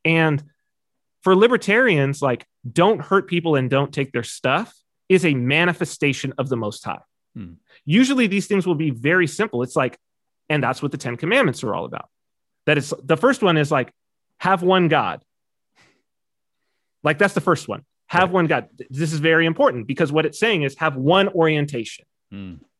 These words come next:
Speaker 1: Look at one, look, keep your eyes on one thing and move toward it. Right? Then it's like,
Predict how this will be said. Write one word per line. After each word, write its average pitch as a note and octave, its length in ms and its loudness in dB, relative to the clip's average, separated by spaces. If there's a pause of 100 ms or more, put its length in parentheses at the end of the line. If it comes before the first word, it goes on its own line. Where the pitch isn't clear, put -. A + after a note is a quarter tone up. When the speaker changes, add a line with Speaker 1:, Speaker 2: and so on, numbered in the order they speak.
(380)
Speaker 1:
Look G3+ 240 2
at A3 120 2
one, F#3 460 2
look, G#3 240 0 (100)
keep A3+ 160 -2
your A3+ 140 2
eyes F3+ 240 0
on D#3+ 240 0
one A#3 260 2
thing F3 440 0
and D#3 160 -2
move F3 260 2
toward G#2 220 -6
it. - 80 -18 (960)
Right? C#3+ 260 -4 (520)
Then A3 280 2
it's - 160 -4
like, D3+ 260 0